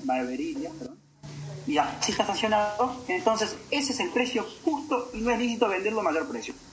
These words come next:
O sea, el mismo Francisco de Vitoria está justificando moralmente, como digo, porque Francisco de Vitoria y la mayoría de la escuela de Salamanca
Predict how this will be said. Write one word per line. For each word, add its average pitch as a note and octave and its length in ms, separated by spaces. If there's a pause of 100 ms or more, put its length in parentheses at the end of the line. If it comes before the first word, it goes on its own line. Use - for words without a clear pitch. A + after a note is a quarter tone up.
(100)
O F#3 80
sea, G#3+ 180
el A#3 80
mismo B3 480
Francisco G#3+ 360
de G3+ 40
Vitoria G#3+ 400
está - 200
justificando F#3+ 640
moralmente, F#3 720
como C#3+ 200
digo, E3+ 180
porque C#3 380 (580)
Francisco G3 400
de F#3+ 80
Vitoria G3 400
y C#3 40
la C3 60
mayoría D3 300
de C#3+ 220
la B2 80
escuela D#3+ 260
de C#3 240
Salamanca E3 520